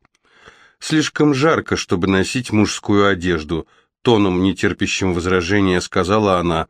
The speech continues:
и, подойдя к мужу, села рядом с ним. "Ну что ж",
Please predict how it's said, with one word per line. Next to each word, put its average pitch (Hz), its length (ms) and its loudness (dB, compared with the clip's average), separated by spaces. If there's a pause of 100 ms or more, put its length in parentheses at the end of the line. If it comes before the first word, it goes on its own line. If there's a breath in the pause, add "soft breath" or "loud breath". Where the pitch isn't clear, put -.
(340 soft breath)
и, 95 120 0
подойдя 95 480 0
к - 100 -10
мужу, 104 260 2
села 92 320 -2
рядом 87 300 -2
с - 140 -10
ним. 73 260 -8 (960 soft breath)
"Ну 123 140 2
что 165 300 0
ж", - 200 -8